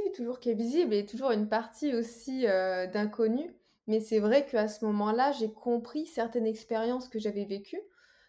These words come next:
certaines choses que je me disais peut-être que, ben, heu, honnêtement, heu, ç-,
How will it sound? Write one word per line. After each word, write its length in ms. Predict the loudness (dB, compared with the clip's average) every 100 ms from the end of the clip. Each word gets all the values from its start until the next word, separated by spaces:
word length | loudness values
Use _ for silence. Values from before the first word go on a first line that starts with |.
| _
certaines 440 | -4 0 2 0
choses 340 | -2 -4 -4
que 100 | -4
je 80 | -4
me 120 | -4
disais 280 | -4 -2 -2
peut-être 380 | -4 -2 -2 -2
que, 100 | -6
ben, 300 | -6 -6 -6
heu, 480 | -8 -10 -8 -8 -8
honnêtement, 640 | -8 -10 -8 -4 -2 -2
heu, 340 | -4 -8 -10 -14 -16 -14 -14
ç-, 240 | -14 -18